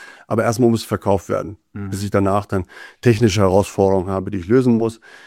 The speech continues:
Speaker 1: Wir haben auch schon Innendienstler eingestellt, oder nicht wir, aber gesucht und der Kunde hat's eingestellt. So,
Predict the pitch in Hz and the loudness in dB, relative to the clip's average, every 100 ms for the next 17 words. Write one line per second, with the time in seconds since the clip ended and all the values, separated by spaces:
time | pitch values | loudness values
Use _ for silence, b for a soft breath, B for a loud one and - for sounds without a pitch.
0 | B 110 107 101 98 107 104 104 - 101 | B -2 -2 0 -2 0 2 0 -2 -6
1 | 98 95 92 - 90 90 90 90 90 78 | -4 -4 -6 -6 -6 -6 -6 -6 -6 -8
2 | 92 104 - 98 101 87 95 95 90 92 | -6 -6 -8 -10 -10 -8 -10 -10 -14 -10
3 | - 127 104 90 95 92 - 92 90 - | -2 0 0 -2 -6 -6 -6 -6 -6 -8
4 | B B B B B - 135 82 | B B B B B 4 4 4